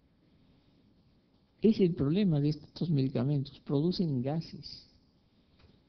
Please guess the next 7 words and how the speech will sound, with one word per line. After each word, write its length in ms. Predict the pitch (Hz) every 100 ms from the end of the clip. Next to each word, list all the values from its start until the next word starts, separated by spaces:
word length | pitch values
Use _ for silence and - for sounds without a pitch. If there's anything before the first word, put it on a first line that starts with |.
| _ _ _ _ _ - -
Entonces 440 | 139 143 143 151
los 120 | 139
pacientes 460 | 139 143 160 160 165
se 80 | 139
incomodan, 800 | 135 170 185 226 226 226 233 233
el 100 | 175
tratamiento 640 | 160 160 160 175 190 190